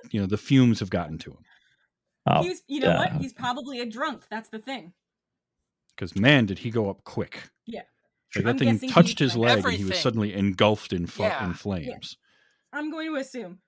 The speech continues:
Speaker 3: But also, we never learn what Cropsy did that deserved, you know, this prank.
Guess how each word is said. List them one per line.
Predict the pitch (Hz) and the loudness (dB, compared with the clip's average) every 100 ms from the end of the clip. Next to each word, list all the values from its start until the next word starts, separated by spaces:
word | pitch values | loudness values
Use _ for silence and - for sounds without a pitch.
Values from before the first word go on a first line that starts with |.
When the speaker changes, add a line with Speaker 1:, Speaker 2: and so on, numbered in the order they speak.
| - | -10
Speaker 3:
But | 254 | -6
also, | 285 359 269 233 214 _ - | -6 -6 -8 -10 -10 _ -10
we | 277 | -4
never | 269 277 339 | -4 -4 -6
learn | 220 277 285 | -6 -6 -6
what | 214 | -8
Cropsy | - 240 226 - | -8 -8 -8 -12
did | 190 226 127 - _ - | -8 -8 -8 -14 _ -12
that | 196 175 | -10 -10
deserved, | 196 220 208 226 214 196 185 - | -14 -14 -10 -6 -6 -8 -14 -20
you | - 202 | -14 -14
know, | 165 151 | -14 -18
this | 180 180 | -20 -20
prank. | - 226 - 175 | -12 -12 -12 -18